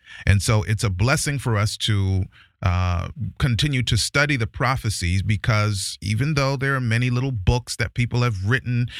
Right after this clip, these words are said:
that make it seem like there's some great mystery where you need a third party to decipher the keys of Daniel and Revelation,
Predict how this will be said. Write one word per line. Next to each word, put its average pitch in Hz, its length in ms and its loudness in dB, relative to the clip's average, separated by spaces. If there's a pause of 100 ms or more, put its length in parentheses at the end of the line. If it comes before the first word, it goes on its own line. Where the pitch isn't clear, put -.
(220)
that 95 260 2
make 120 260 2
it 113 100 -4
seem 131 240 0
like 117 200 2
there's 110 200 2
some 113 220 0
great 107 380 2
mystery 113 760 2
where 101 360 4
you 117 360 0
need 117 380 2
a 117 100 2
third 127 380 0
party 113 360 0
to 104 400 0 (280)
decipher 117 600 2
the 98 120 0
keys 120 640 0
of 110 400 2
Daniel 117 380 2
and 101 80 4
Revelation, 92 720 2